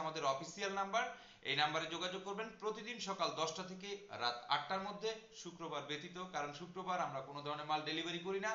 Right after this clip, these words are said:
শুক্রবার আমাদের অফিস বন্ধ থাকে। প্রিয় ভিউয়ার, জিরো ওয়ান সেভেন থ্রি এইট টু ডাবল জিরো ট্রিপল ফাইভ, এই নাম্বারটি হচ্ছে আমাদের কোম্পানির নগদ এবং বিকাশ নাম্বার। আপনার অ্যাডভান্সের টাকাটা এই নাম্বারে করতে পারবেন। তো প্রিয় ভিউয়ার্স, আর দেরি কেন? যারা এই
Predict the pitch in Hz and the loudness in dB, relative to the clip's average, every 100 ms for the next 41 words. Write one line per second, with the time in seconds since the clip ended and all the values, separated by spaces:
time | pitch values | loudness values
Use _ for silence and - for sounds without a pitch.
0 | 220 - - - 185 185 190 170 147 135 | -2 -8 -14 -8 -6 -2 4 6 6 4
1 | 131 123 120 - - 110 143 127 95 87 | 2 0 -2 -6 -8 -2 -2 -2 -6 -12
2 | - - - - - - - 147 156 175 | -16 -20 -20 -18 -18 -20 -10 -2 2 4
3 | 208 185 175 208 208 208 185 185 180 190 | 2 0 2 6 6 4 2 0 0 -4
4 | 165 165 160 180 175 156 156 151 156 151 | 0 0 0 -4 0 2 2 0 -2 -4
5 | 190 208 220 220 220 156 143 147 170 170 | -2 0 2 2 2 2 4 4 2 0
6 | 180 180 190 185 160 165 165 165 170 170 | -4 -4 -2 -2 -2 -2 -2 -2 -2 0
7 | 185 214 247 220 156 139 123 117 135 131 | 2 4 4 4 0 -2 -6 0 2 2
8 | 170 170 196 202 - - - - 139 156 | 2 4 2 2 -4 -12 -2 0 2 6
9 | 147 156 190 196 214 208 208 208 233 - | 8 8 6 0 0 0 0 0 -4 -6
10 | 143 131 123 117 113 107 120 - - - | -4 -2 -2 0 -2 -2 -8 -10 -14 -16
11 | - - - - - 117 117 160 175 208 | -18 -20 -20 -20 -12 -8 -2 0 2 2
12 | - - 147 156 208 190 113 95 - 131 | 0 2 2 4 2 2 0 -2 4 8
13 | 151 170 175 - - - | 10 10 6 -4 -12 -4